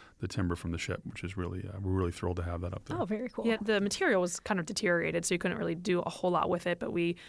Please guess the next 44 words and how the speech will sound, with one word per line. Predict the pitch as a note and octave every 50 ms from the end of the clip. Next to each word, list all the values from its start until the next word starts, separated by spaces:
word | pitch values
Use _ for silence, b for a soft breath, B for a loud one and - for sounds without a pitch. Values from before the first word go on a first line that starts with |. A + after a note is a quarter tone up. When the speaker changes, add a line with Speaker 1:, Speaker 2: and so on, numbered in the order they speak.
| B B B -
Speaker 3:
donated | G3+ F#3+ F#3+ F3+ F3+ F3 F3 F3
to | - - F3+
this | E3 D3+ D#3+ D#3+ -
local | - F3 E3+ E3 - E3+ E3 D#3+ - - -
artist, | - E3+ E3+ E3+ - E3+ E3+ - - -
the | - G3
timber | F3+ - F#3 F3+ F3
guy, | E3+ E3 D#3+ E3
and | F3 F3
he | F3 F#3+ F3
was | E3+ E3+ E3+
able | G#3+ E3 E3+ G#3 F3 E3+
to, | E3+ - - F3 E3 D#3+ E3
um, | - D#3+ D#3+ E3 F#3+ F3+ - -
create | - - G3+ E3+ E3+
a | E3
lot | E3+ E3 E3+ E3+
of | E3+ F#3 -
neat | - F#3 F3 G3+
artifacts | - - F3+ G3+ - - - - - -
for, | - - - - -
for | - - - - -
some | - - G3+
of | -
the | G#3 - -
tenants, | - - - F#3 F3 F3+ - -
and | - G3
we | G3 G3+
have | F#3 G3 -
some | - - -
in | -
our | - -
building | - - - B3 B3 A#3
too. | - - - -
So. | - - - -
Speaker 2:
So | - - A#3
let's | A3 A3+ A3+ G#3+ -
shift | - - - G#3+ - - -
gears | A3+ G3 F3+ F3+ -
a | F#3
little | F#3+ F#3 F3 F3 F3 G3 G#3+ b b b b b b
and | - F#3+
talk | - - G3 F#3+ F#3
about | - F#3 F3 F#3 F#3 F#3 F3+ F3+ -